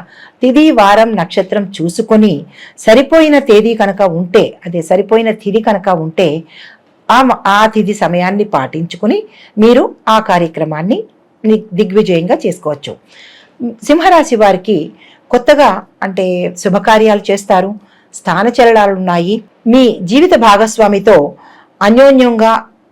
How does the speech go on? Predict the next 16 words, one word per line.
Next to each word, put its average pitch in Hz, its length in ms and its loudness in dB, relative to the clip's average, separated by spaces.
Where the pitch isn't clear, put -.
మొదటి 240 460 0
అర్థంలో 175 480 -2
అంటే 180 220 -2
ప్రథమార్థంలో 190 920 0
బాగుంటుంది. 170 680 -2
ద్వితీయార్థంలో 226 960 2
కొంచెం 226 340 -2
విభేదాలు 240 760 2
తలెత్తేటట్టుగా 196 880 0
గోచరిస్తుంది 180 600 -4
కాబట్టి 196 580 -2
తగు 208 160 4
జాగ్రత్తలు 208 560 2
తీసుకోవాల్సిందిగా 170 800 -4
సూచన 180 280 -4
కనపడుతోంది. 156 600 -8